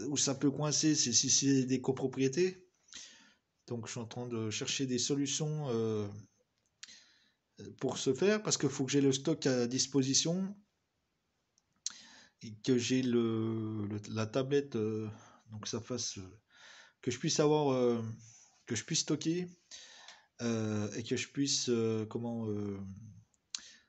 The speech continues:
avoir, euh, internet, tout ça, pour, euh, avoir les tablettes, euh,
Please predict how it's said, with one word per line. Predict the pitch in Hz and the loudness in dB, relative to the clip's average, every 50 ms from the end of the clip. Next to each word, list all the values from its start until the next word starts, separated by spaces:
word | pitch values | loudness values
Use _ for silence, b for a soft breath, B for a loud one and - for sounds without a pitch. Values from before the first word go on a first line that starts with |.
| B _ _ - | B _ _ -4
avoir, | 107 107 110 123 131 131 123 120 117 | -2 0 2 2 2 2 2 2 2
euh, | 113 110 110 107 107 | 2 2 0 0 -2
internet, | 113 110 - 135 127 131 127 123 | -4 -2 -2 -2 0 0 -2 -2
tout | 127 135 | -2 -4
ça, | 117 - 147 147 147 147 | -2 0 0 0 0 -2
pour, | - - 117 113 107 | -4 -6 -6 -4 -4
euh, | 104 101 101 104 104 B B B B | -4 -4 -6 -8 -10 B B B B
avoir | 120 107 107 107 | -10 -6 -4 -4
les | 110 113 107 | -4 -4 -6
tablettes, | - 113 107 117 120 120 120 117 - 101 | -6 -8 -4 -4 -4 -4 -4 -6 -10 -12
euh, | 95 92 95 107 | -12 -12 -16 -20